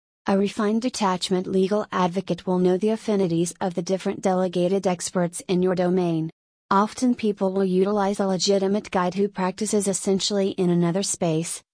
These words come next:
envisioning what any lawful instructor will do. Regardless,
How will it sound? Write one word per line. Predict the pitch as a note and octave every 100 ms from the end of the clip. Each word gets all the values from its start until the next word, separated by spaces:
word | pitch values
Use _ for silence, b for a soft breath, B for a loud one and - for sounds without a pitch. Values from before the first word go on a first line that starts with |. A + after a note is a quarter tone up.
| -
envisioning | F#3+ F3+ F#3+ G3+ G#3+ G#3+
what | G3 -
any | G3 G#3+
lawful | F#3+ E3+ E3+ F#3+ G3
instructor | F#3+ - F#3+ F3 G3
will | E3+ F3+
do. | E3+ F3+ D#3+ D#3+ _ _ _ G#3
Regardless, | G#3+ A3 G#3+ F3 E3 F#3 -